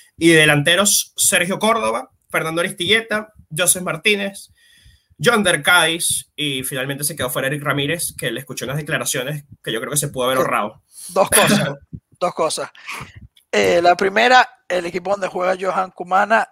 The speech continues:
Speaker 2: es en Deportivo La Guaira.
Speaker 1: Deportivo La Guaira.
Speaker 2: Y el segundo es que yo no puedo creer que a esta altura de la vida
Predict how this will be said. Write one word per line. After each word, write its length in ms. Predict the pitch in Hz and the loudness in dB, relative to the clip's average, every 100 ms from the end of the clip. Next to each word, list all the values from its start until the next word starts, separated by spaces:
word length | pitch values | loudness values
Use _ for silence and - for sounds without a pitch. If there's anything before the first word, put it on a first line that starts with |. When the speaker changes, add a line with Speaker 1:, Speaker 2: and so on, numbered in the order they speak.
| - | -4
Speaker 2:
es 380 | 165 156 - - | -4 -2 -4 -6
en 200 | 185 165 | -8 -8
Deportivo 420 | 160 160 - 180 | -8 -10 -10 -6
La 80 | 175 | -4
Guaira. 500 | 190 180 156 170 - _ | 0 0 0 -6 -10 _
Speaker 1:
Deportivo 380 | 147 143 110 117 | -10 -8 -6 -2
La 80 | 107 | -2
Guaira. 340 | 101 95 98 - - _ - | -2 -4 -10 -16 -20 _ -6
Speaker 2:
Y 80 | 208 | -2
el 100 | 208 | 4
segundo 320 | 233 220 214 | 4 4 0
es 60 | - | 0
que 100 | 208 | 0
yo 80 | |
no 100 | 214 202 | 0 2
puedo 120 | 214 | 2
creer 360 | 202 185 180 175 | 4 4 4 2
que 140 | 226 | 0
a 20 | |
esta 220 | 202 - 220 | 0 0 -2
altura 480 | 185 214 202 202 | -2 -6 0 2
de 100 | 196 | 2
la 140 | 190 196 | 2 0
vida 480 | 202 156 156 - | 0 -2 -2 -4